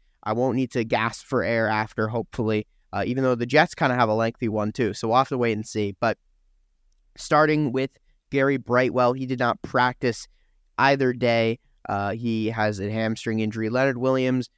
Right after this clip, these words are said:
had a rest day on Wednesday, but was a full participant on Thursday. Limited participants, uh, for both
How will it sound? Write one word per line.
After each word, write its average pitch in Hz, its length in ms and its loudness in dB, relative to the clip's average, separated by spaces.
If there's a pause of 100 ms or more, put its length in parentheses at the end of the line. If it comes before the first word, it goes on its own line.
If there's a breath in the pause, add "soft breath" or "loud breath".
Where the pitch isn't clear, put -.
(120)
had 123 160 -2
a 117 60 2
rest 120 340 0
day 123 140 2
on 113 180 0
Wednesday, 131 400 2
but 113 160 -2
was 107 160 -6
a 107 40 -8
full 117 200 -4
participant 107 560 -6
on 92 180 -8
Thursday. 139 560 2 (360)
Limited 180 360 4
participants, 127 800 0 (180)
uh, 104 280 0 (120)
for - 160 -6
both 117 280 2